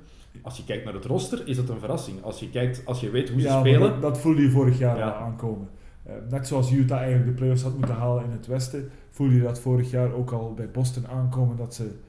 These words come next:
Speaker 2: dat ze op weg waren om iets te bouwen. En dan heb je toch wel een coach die, eh, wel kunnen beginnen is in een team zonder namen. En voor een rookie coach die uit college komt, is dat een voordeel.
Speaker 1: Hij is zo goed.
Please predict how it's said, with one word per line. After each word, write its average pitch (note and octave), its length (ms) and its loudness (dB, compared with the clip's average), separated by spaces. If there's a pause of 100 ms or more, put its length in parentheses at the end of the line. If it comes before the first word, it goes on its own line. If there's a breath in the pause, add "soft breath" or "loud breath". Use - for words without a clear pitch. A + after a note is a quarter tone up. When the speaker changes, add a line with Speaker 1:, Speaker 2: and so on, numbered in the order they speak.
(220 loud breath)
Speaker 2:
dat A#2+ 140 -14
ze - 80 -12
op A#2+ 160 -14
weg B2+ 200 -2
waren A#2+ 280 -2
om A#2 60 -10
iets A#2+ 140 -12
te - 80 -12
bouwen. B2+ 380 -6
En B2+ 240 -4
dan B2 100 -6
heb B2+ 80 -2
je B2+ 60 -8
toch A#2+ 160 -10
wel A2+ 100 -10
een A2+ 120 -10
coach B2 240 -6
die, B2+ 260 0
eh, C3 60 -4 (1500 loud breath)
wel D3 360 4
kunnen D3 240 0
beginnen C#3 400 0
is C3 320 -6 (320)
in C#3+ 140 -8
een B2+ 120 0
team C3+ 240 0
zonder B2 300 4
namen. C3 400 -4
En A#2 240 -8 (100)
voor A#2 100 -8
een A2 120 -6
rookie A#2+ 220 -8
coach A#2+ 240 -6
die A#2+ 100 -8
uit A2 120 -10
college B2 320 -8
komt, B2 220 -8
is A#2 80 -6
dat A2+ 140 -10
een A#2 120 -4
voordeel. A2+ 640 -4
Speaker 1:
Hij - 100 -12
is - 180 -14
zo C3+ 160 -4 (100)
goed. G#2+ 200 -12